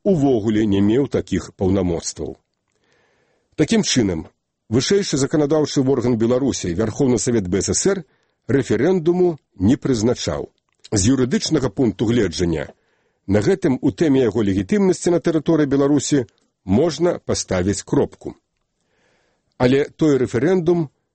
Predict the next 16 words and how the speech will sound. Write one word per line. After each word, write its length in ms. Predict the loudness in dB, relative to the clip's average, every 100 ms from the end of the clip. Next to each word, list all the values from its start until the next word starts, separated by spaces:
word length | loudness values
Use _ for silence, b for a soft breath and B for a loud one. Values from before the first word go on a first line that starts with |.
| _
меў 240 | 2 2 2
яшчэ 400 | -2 0 0 0
адну 240 | 0 -2
асаблівасць, 640 | -2 -2 0 0 -2 -4
якая 320 | -4 0 0 0
істотна 560 | 0 -2 0 0 0
адрознівала 640 | 0 0 2 0 2 2 2
яго 240 | 0 -2
ад 160 | -4 -4
плебісцытаў, 640 | 0 0 -2 -2 0 0
што 240 | -2 -4
праходзяць 480 | -2 -2 0 0 -2 -2
у 80 | -2
дэмакратычных 640 | 0 -2 -2 -2 0 -2
дзяржавах 480 | 0 -2 0 -2 0
захаду. 560 | 0 -2 -2 -6 -8